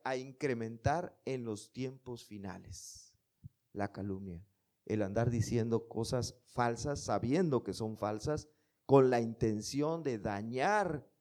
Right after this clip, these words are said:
el prestigio de la persona. La Biblia dice, segunda de Timoteo,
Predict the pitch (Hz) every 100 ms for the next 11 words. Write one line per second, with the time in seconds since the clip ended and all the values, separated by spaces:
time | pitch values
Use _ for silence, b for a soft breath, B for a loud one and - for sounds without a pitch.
0 | _ - 127 117 - 107 95 - 156 -
1 | 127 113 - _ _ _ - 107 92 -
2 | 92 - 92 85 - _ _ _ _ _
3 | _ _ 127 156 180 170 185 185 175 -
4 | - _ _ - 156 160 165 143 120 113
5 | 107 131 151 143